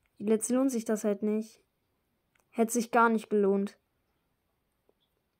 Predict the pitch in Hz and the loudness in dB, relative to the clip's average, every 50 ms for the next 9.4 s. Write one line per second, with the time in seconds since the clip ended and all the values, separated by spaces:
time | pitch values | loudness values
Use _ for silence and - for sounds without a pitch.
0 | _ _ _ _ _ _ _ _ _ _ _ _ _ _ _ _ _ _ _ _ | _ _ _ _ _ _ _ _ _ _ _ _ _ _ _ _ _ _ _ _
1 | _ _ _ - - 214 208 202 202 - - 233 269 370 523 - - - 214 208 | _ _ _ -10 -8 -6 -6 -6 -6 -4 -2 0 2 2 2 0 -2 -4 -4 -2
2 | - 208 208 202 202 202 - 214 208 208 208 214 214 _ _ _ _ _ _ _ | -2 -2 -2 -2 -2 -4 -6 -6 -4 -4 -4 -6 -8 _ _ _ _ _ _ _
3 | _ _ _ _ _ _ _ _ _ _ _ _ _ _ _ _ _ _ _ _ | _ _ _ _ _ _ _ _ _ _ _ _ _ _ _ _ _ _ _ _
4 | _ _ _ _ _ _ - 226 226 269 370 403 392 381 381 381 - _ _ _ | _ _ _ _ _ _ -4 -2 2 6 6 8 8 6 4 2 -2 _ _ _
5 | _ _ _ _ _ _ _ _ _ _ _ _ _ _ _ _ - 196 190 196 | _ _ _ _ _ _ _ _ _ _ _ _ _ _ _ _ -6 -4 -2 0
6 | 196 196 - 302 - - 208 190 196 190 190 190 190 - _ _ _ - - - | 0 0 0 0 0 -2 -2 -2 -2 -2 -4 -4 -6 -10 _ _ _ -20 -20 -20
7 | _ _ _ _ _ _ _ _ _ _ _ _ _ _ _ _ _ _ - 226 | _ _ _ _ _ _ _ _ _ _ _ _ _ _ _ _ _ _ -2 2
8 | 233 240 233 233 226 220 220 208 - - - - 262 262 - - 226 233 220 - | 2 2 4 4 4 2 2 0 -4 -6 -8 -6 -6 -6 -6 -6 -6 -6 -6 -6
9 | - - 226 226 254 277 - - | -8 -6 -6 -6 -6 -6 -10 -16